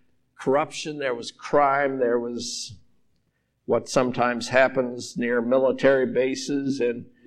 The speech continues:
it's there that baby Jesus and his mother and Joseph settled. You remember what Nathanael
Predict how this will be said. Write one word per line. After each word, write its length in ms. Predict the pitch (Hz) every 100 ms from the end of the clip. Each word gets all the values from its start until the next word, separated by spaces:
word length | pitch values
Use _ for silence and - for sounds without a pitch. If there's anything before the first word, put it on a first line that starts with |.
| - - -
it's 260 | 120 -
there 460 | 151 165 170 160 151
that 400 | 151 147 - - _ _ - _ _ _ _ _ _ _ _ _ _ _ _ _ _ _ _ _ _ _ _ -
baby 300 | 131 139 131
Jesus 640 | - 147 139 131 127 -
and 540 | 113 120 117 110 101 - _ _ _
his 260 | - 113 -
mother 520 | 123 131 131 123 120
and 360 | 107 104 104 101
Joseph 560 | - 120 120 110 98
settled. 580 | - - 113 98 90 85 _ _ _ _ _ _ _ _ _ _ _ _ _ _ _
You 140 | - 139
remember 360 | 185 214 196
what 340 | 190 180 180 180
Nathanael 1040 | 156 131 180 202 208 196 165 151 139 -